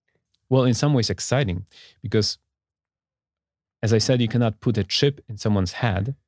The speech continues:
right? You cannot track that attention when it flows in a bar or in a conference room. But you can very precisely track these interactions when it, when it happens through social media. And while communities are super effective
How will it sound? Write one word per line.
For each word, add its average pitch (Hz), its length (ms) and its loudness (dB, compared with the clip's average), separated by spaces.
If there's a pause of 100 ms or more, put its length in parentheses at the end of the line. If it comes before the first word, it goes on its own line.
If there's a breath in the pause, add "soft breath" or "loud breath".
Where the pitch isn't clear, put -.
(140)
right? 113 160 0
You 120 60 -2
cannot 104 280 0
track 107 280 0
that 104 160 -2
attention 110 480 -2
when 98 140 0
it 95 100 -2
flows 107 440 0 (360)
in 104 100 0
a 98 60 2
bar 98 540 2
or 104 220 2
in 92 100 0
a 95 40 -2
conference 110 460 -2
room. 101 220 -4 (500 soft breath)
But 113 240 4 (400)
you 117 180 2
can 156 520 0
very 117 260 0
precisely 110 680 0
track 107 340 -2
these 101 180 -4 (260)
interactions 104 840 -2 (140)
when 107 180 0
it, 104 140 -6 (200)
when 117 160 2
it 104 60 0
happens 104 280 -2
through 123 220 -2
social 104 260 -2
media. 101 400 0 (600 loud breath)
And 104 420 2 (1300)
while 131 420 2
communities 123 400 0
are 110 80 0
super 135 320 0
effective 110 560 -2